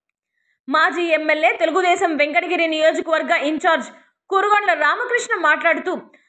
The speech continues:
మైనింగ్లో వైకాపా తప్పు చేయకుంటే, టీడీపీ ఎమ్మెల్యేలు, మాజీ మంత్రులు, మాజీ ఎమ్మెల్యేలను ఎందుకు హౌస్ అరెస్ట్ చేయాలని చూస్తున్నారో చెప్పాలని ఆయన డిమాండ్ చేశారు. నియోజకవర్గంతో సంబంధం లేని వ్యక్తులు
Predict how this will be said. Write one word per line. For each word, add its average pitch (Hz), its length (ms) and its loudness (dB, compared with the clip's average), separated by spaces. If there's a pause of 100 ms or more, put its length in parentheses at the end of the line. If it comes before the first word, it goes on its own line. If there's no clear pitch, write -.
(140)
మైనింగ్లో 370 580 0
వైకాపా 403 680 0
తప్పు 349 300 -4
చేయకుంటే, 339 640 0 (460)
టీడీపీ 403 440 -2
ఎమ్మెల్యేలు, 330 840 0 (260)
మాజీ 415 380 2
మంత్రులు, 349 600 0 (240)
మాజీ 415 440 0
ఎమ్మెల్యేలను 349 680 2 (300)
ఎందుకు 427 360 0
హౌస్ 339 360 2
అరెస్ట్ 381 340 -2
చేయాలని 359 540 2
చూస్తున్నారో 349 520 2 (180)
చెప్పాలని 339 540 0 (360)
ఆయన 381 220 0
డిమాండ్ 294 460 -2
చేశారు. 240 420 0 (460)
నియోజకవర్గంతో 302 960 0
సంబంధం 311 520 0
లేని 302 260 4
వ్యక్తులు 330 540 -2